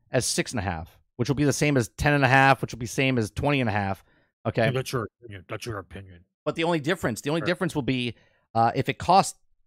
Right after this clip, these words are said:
Speaker 1: ten iron bars to upgrade my cannons now, by the time the end game comes, it'll cost me fifty-six iron bars. And then if the math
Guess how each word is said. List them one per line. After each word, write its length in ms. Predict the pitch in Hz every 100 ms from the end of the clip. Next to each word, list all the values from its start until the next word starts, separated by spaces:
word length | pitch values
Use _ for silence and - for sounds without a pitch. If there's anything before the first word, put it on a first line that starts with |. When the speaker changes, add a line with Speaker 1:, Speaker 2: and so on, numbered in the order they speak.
| -
Speaker 1:
ten 580 | - - 175 190 185 147 -
iron 340 | 135 135 131
bars 440 | 123 123 120 117 107
to 160 | - -
upgrade 380 | 139 - 127 117
my 300 | 113 107 101 - -
cannons 420 | 123 123 117 98
now, 400 | 113 107 107 107
by 160 | 104
the 60 | 110
time 240 | - 151
the 80 | 156
end 160 | 156 180
game 240 | 151 131
comes, 400 | 117 123 113 110 - _ _ -
it'll 100 | 120
cost 340 | - 135 131 -
me 220 | 131 110 _ _ _
fifty-six 800 | 165 151 147 - - 160 - - - _ _ _ _ _
iron 300 | 123 123 113
bars. 520 | 113 113 104 98 92 -
And 160 | 117 120
then 180 | 123 120
if 260 | 131 - - _ _ -
the 100 | 135
math 380 | 139 156 151